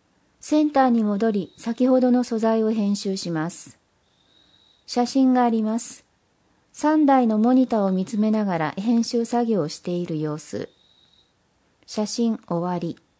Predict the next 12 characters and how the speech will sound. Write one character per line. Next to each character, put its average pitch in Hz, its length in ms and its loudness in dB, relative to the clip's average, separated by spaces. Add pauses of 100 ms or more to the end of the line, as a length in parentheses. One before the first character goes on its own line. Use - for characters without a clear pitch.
(1600)
十 262 240 0
三 294 280 4
時 233 120 0
三 220 260 -2
十 233 160 0
分。 - 440 -6 (840)
行 269 180 6
政 294 320 0
情 294 200 4
報 185 220 0
収 196 300 -2
録。 185 440 -4